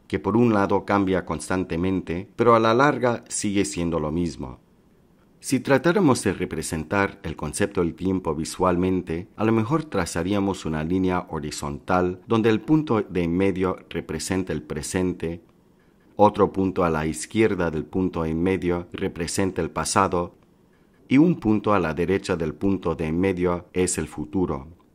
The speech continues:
Si pensamos en las acciones de las que hablamos, todas ellas se expresan con una relación intrínseca con el punto de en medio, o sea, el punto del presente. Consideremos las siguientes acciones posibles que podemos tener en relación con el punto del presente.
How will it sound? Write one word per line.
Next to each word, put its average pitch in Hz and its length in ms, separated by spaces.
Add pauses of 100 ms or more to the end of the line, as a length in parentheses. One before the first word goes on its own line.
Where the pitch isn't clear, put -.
(440)
Si - 160
pensamos 170 500
en 117 80
las 92 180
acciones 101 480
de 87 80
las 80 200
que - 100
hablamos, 87 640
todas 147 360
ellas 98 340
se 80 140
expresan 92 720
con 104 180
una 131 220
relación 82 540
intrínseca 85 800
con 92 160
el 85 140
punto 110 340
de 82 140
en 80 120
medio, 71 440 (220)
o 80 120
sea, 76 460
el 82 120
punto 98 380
del 76 160
presente. 90 760 (840)
Consideremos 123 840
las 87 120
siguientes 92 540
acciones 90 480
posibles 82 720
que - 140
podemos 131 420
tener 92 360
en 92 180
relación 80 560
con 82 180
el 78 100
punto 85 360
del 80 160
presente. 90 720